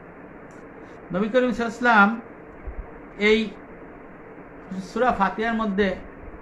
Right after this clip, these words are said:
সমস্ত মানুষের মুক্তির পথই আমাদেরকে শিক্ষা দিয়েছেন। এই জন্য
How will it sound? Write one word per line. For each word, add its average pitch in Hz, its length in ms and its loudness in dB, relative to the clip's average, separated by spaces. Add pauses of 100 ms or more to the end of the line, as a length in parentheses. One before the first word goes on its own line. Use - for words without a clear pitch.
(840)
সমস্ত 208 440 -2 (1160)
মানুষের 180 520 0 (1120)
মুক্তির 190 480 -2 (1200)
পথই 208 340 0 (720)
আমাদেরকে 151 520 -6 (100)
শিক্ষা 143 300 -10
দিয়েছেন। 120 400 -8 (1700)
এই 165 80 -4
জন্য 208 420 0